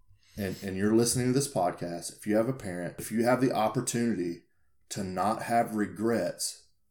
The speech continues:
please do everything that you can to get rid of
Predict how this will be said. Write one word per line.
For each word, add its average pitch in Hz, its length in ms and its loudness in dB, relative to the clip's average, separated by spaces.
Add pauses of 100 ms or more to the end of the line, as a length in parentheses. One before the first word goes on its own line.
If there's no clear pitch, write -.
(260)
please 143 480 4
do 92 180 0
everything 90 400 -4
that - 120 -8
you 90 100 -8
can 90 440 -8 (380)
to 90 520 0 (440)
get 104 200 -2
rid 104 280 2
of 107 320 0